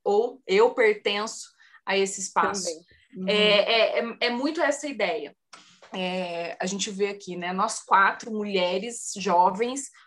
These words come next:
Speaker 1: conversando sobre a academia, sobre a docência no direito, que até então a imagem do ima-, o imaginário social é de homens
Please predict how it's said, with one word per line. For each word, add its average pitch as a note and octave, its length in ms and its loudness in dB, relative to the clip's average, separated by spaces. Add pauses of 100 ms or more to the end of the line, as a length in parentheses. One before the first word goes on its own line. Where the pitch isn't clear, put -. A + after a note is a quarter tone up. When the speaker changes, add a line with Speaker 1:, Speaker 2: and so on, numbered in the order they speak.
Speaker 1:
conversando G#3+ 800 2 (260)
sobre A3 720 2
a G#3 60 4
academia, G#3+ 500 0
sobre F#3+ 240 -6
a F#3+ 40 0
docência G#3 460 -4
no G3+ 80 -6
direito, F#3+ 500 -4
que G3 100 -4
até G#3+ 180 -4
então A3 420 -2
a G#3+ 60 0
imagem G3 760 -4
do G3 220 -8
ima-, G3 280 -8
o G#3+ 100 -2
imaginário C#4+ 480 0
social - 600 0 (280)
é F#3+ 120 -2
de F#3 180 -2
homens F#3+ 640 0